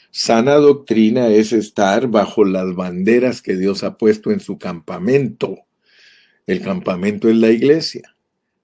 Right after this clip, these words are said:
Ok, entonces creo que ya por el momento me entendiste eso. Seguido a eso tenemos el mensaje de ayer.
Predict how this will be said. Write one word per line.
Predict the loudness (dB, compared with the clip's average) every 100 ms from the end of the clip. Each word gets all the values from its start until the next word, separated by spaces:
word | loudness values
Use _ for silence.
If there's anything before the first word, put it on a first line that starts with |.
| 0
Ok, | 2 4 4 4 -2 _
entonces | -8 0 0 2 0 2
creo | 4 6 4
que | 2
ya | 4 2 2
por | 2 2
el | 2
momento | -2 -2 0 -2 -2 -4
me | -2 -2
entendiste | -2 -6 -6 -2 -4 -2 -4 -6 -16 -20 _ 0
eso. | 2 2 -2 -16 -20
Seguido | -8 2 4 6 6 6
a |
eso | 6 6 4 -2 0
tenemos | 0 2 2 2
el | 2 0
mensaje | 0 -2 -4 -2 0
de | 2 2
ayer. | 2 2 2